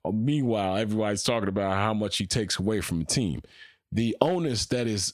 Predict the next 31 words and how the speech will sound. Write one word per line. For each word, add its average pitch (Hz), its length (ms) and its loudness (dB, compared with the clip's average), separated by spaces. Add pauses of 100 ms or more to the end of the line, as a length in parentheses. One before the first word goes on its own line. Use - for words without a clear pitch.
that 107 160 0
is 95 140 -2
put - 280 -2
on 117 140 0
a 107 60 -2
player 120 400 -2
who 104 160 0
has 117 260 0
offensive 113 560 -2
responsibility 98 1000 0 (300)
to 117 120 0
then 107 500 -2 (840)
chase 156 300 0
somebody 131 420 0
around 120 320 0
in 110 80 0
the 104 60 0
fourth 135 300 -2
quarter, 156 260 -2
this 139 220 -2
ain't 139 160 -2
the 120 40 -2
same 127 300 0
N 117 140 0
B 113 300 0
A - 20 0
that, 107 180 0
as 101 180 0
it 92 140 0
used 104 240 0
to. 76 160 0